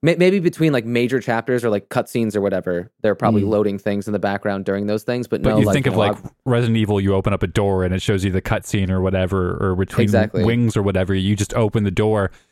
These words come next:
Speaker 3: So I, I think
Speaker 1: Yep.
Speaker 3: it has to work that way for the chase to work, right? It, it can't load between
Speaker 1: <laughs>
Speaker 3: chase
Speaker 1: Right.
Speaker 3: things. So
Speaker 2: Mm-hmm.
Speaker 3: mechanically,
Speaker 1: Right.
Speaker 3: I think they had to figure it out
Speaker 2: That's a good
Speaker 3: that way.
Speaker 2: point.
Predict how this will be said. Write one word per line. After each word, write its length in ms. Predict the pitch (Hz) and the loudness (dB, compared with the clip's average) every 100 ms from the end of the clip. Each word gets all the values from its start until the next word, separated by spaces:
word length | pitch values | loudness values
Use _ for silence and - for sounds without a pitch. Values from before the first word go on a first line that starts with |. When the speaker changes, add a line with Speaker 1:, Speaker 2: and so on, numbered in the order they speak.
| - | -10
Speaker 3:
So 140 | - 156 | -2 0
I, 100 | 147 | 2
I 80 | 135 | 0
think 180 | 110 107 | 2 2
Speaker 1:
Yep. 100 | 113 | 0
Speaker 3:
it 0 | |
has 180 | 117 - | -2 0
to 80 | 113 | 0
work 220 | 104 - | 0 0
that 160 | 101 | 0
way 160 | 95 95 | 0 0
for 220 | 92 98 | 0 0
the 80 | 87 | 0
chase 320 | - 117 110 | 0 0 0
to 100 | - | -2
work, 380 | 87 87 - - - | -2 -2 -4 -12 -4
right? 240 | 98 110 - _ | -2 -2 -4 _
It, 160 | 120 107 | -4 0
it 140 | 120 | -2
can't 260 | - 131 123 | 0 -2 0
load 280 | 117 117 107 | 2 2 0
between 460 | 110 - 113 98 | -2 0 2 0
Speaker 1:
<laughs> 20 | |
Speaker 3:
chase 280 | 92 127 113 | 0 2 2
Speaker 1:
Right. 80 | 104 | 2
Speaker 3:
things. 420 | 92 90 90 - - _ | 0 0 -2 -6 -12 _
So 180 | - 101 | -2 0
Speaker 2:
Mm-hmm. 100 | 101 | 2
Speaker 3:
mechanically, 460 | 95 104 107 151 | 2 0 2 2
Speaker 1:
Right. 80 | 92 | 0
Speaker 3:
I 20 | |
think 200 | 92 107 | 0 -2
they 80 | 95 | 0
had 100 | 92 | 0
to 60 | 92 | 0
figure 240 | 104 92 | 0 0
it 40 | 90 | 0
out 80 | 87 | 0
Speaker 2:
That's 80 | 92 | 0
a 20 | |
good 80 | 101 | 0
Speaker 3:
that 100 | 87 | 2
way. 200 | 92 110 | 2 0
Speaker 2:
point. 160 | 104 | -2